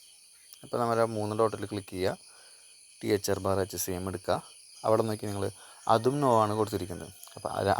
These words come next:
ആദ്യത്തെ രണ്ട് കുട്ടികളും നമ്മൾ എന്താ കൊടുത്തിരിക്കുന്നത്, no ആണ്. അതിൻ്റെ അർത്ഥം ആ രണ്ട് കുട്ടികളും അംഗനവാടിയിൽ വരുന്നില്ല എന്നുള്ളതാണ് അർത്ഥം. അതുകൊണ്ടാണല്ലോ no കൊടുത്തിട്ടുള്ളത്. അംഗനവാടിയിൽ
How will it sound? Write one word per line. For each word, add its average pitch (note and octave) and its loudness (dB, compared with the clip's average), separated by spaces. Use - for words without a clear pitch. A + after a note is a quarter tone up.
ആദ്യത്തെ G2+ 2
രണ്ട് A#2 -2
കുട്ടികളും A2 -4
നമ്മൾ G#2 0
എന്താ G#2 4
കൊടുത്തിരിക്കുന്നത്, G#2 0
no F#2+ 2
ആണ്. F2+ -4
അതിൻ്റെ G#2 -2
അർത്ഥം A#2 -6
ആ G2 4
രണ്ട് G#2+ 0
കുട്ടികളും A2 0
അംഗനവാടിയിൽ G#2 0
വരുന്നില്ല A2+ -2
എന്നുള്ളതാണ് A2 2
അർത്ഥം. - -8
അതുകൊണ്ടാണല്ലോ A2 4
no G2+ 4
കൊടുത്തിട്ടുള്ളത്. F#2+ -2
അംഗനവാടിയിൽ F#2+ 0